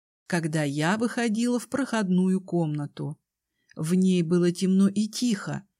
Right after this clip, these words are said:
но мое внимание привлекло тяжелое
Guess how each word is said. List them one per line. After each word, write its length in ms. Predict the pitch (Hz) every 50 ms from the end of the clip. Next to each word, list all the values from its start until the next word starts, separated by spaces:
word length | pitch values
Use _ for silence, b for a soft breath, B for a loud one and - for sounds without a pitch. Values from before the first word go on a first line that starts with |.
| _ _ -
но 320 | - 165 165 160 151 147 -
мое 320 | 147 151 156 151 147 143
внимание 640 | 143 139 143 139 135 143 175 226 269 277 240 175 151
привлекло 760 | 190 160 156 147 151 151 147 151 - - 147 151 143 139 _ _ _ _ _
тяжелое 880 | - - 151 135 131 139 131 135 147 185 220 233 233 240 240 240 240